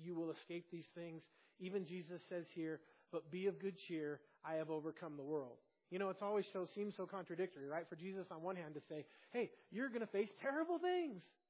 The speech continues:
And then with, like, a smile on his face at the same time saying, "Ah, but don't worry about it. I'm with you. But be of good cheer." "But I'm gonna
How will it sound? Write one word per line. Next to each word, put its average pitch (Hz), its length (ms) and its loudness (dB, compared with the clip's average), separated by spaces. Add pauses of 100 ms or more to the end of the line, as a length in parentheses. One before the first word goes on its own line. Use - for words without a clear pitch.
(720)
And 190 100 0
then 208 120 6
with, 214 100 8
like, 214 140 2
a - 200 -12
smile 220 280 2
on 180 80 2
his 165 140 -2
face 170 340 0
at 175 100 -4
the 185 100 -8
same 208 220 0
time 196 220 -2
saying, 285 180 0
"Ah, 349 400 4
but 226 80 -2
don't 254 160 2
worry 220 160 4
about 175 220 2
it. 151 40 0
I'm 214 140 2
with 254 180 0
you. 143 140 -6 (680)
But 180 120 0
be 247 140 2
of 208 100 -4
good 240 180 -4
cheer." 226 340 -4 (960)
"But 127 140 -12
I'm 139 140 -8
gonna 143 160 -8